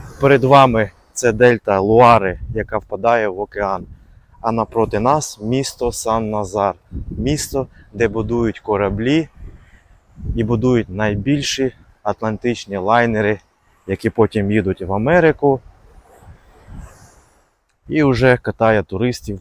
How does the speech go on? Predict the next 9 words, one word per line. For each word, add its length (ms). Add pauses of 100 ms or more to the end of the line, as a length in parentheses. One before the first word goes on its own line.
(120)
по 180
Карибському 1000
морю. 500 (1900)
А 120
я 140
йду 260
по 160
місту 360
Сан-Мішель, 680